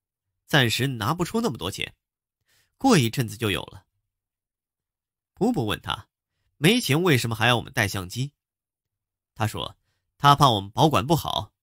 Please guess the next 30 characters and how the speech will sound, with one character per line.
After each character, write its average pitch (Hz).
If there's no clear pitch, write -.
让 170
他 247
保 101
管， -
他 202
先 233
给 127
一 123
部 180
分 98
钱。 -
这 143
肯 95
定 147
是 -
个 107
骗 143
子。” -
后 214
来， 87
普 208
普 143
让 143
他 147
先 208
给 110
一 104
部 156
分 104
钱， 78